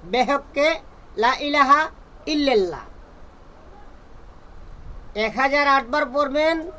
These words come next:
ফু দিবেন ষাটটা, ছেলে হোক মেয়ে হোক, ডাইন কানে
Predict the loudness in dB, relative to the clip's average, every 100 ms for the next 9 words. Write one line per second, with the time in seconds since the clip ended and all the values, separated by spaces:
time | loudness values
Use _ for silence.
0 | -16 -10 -8 -8 -2 -2 -2 -6 -6 -2
1 | 2 2 2 -14 -20 -18 -14 -4 0 2
2 | 2 0 -2 -4 0 2 0 -2 -2 -2
3 | -2 -2 -2